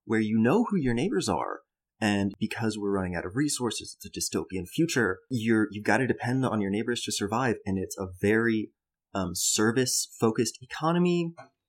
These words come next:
There's a lot of economic activity. It's hyperbolic capitalism, but it is a lot of the service industry stuff where people are figuring things out with the community. And in, in a lot of these cyberpunk games, you will get a job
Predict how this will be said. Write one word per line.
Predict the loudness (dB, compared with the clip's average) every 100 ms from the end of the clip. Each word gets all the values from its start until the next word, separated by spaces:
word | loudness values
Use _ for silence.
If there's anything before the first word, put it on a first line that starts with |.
| _ -6
There's | -4 -2
a |
lot | 2 2 2
of | 0 -2
economic | -2 0 0 -2 -6
activity. | -2 2 4 2 0 -8 _ _ _ _ _
It's | 0 2
hyperbolic | -2 -2 0 0 0 -2
capitalism, | -2 2 2 2 -4 -2
but | -2 0
it | 2 2 4
is | 2 2 0 -6 _ _ -2
a |
lot | 0 2 2
of | 0
the | -2
service | -2 -2 2 2 2
industry | -2 -2 -4 -6
stuff | -4 -6
where | -6
people | -8 -6 -6
are | -4
figuring | -4 -4 -4
things | -4 -6 -2
out | -2 -4 -8 _ _ _
with | -2 -2 -2 -6
the |
community. | 0 0 0 -2
And | 0 2 2 0 0
in, | 0 0 -2
in | -2
a | 0
lot | 0 0 0
of | 0
these | 0 0
cyberpunk | 0 0 0 -4
games, | -4 -4 -6 -10 -14 _ -8
you | -2
will | -2 0
get | 4 4 2 -6 _
a | -4 -2 -4
job | -2 2 2 2 -2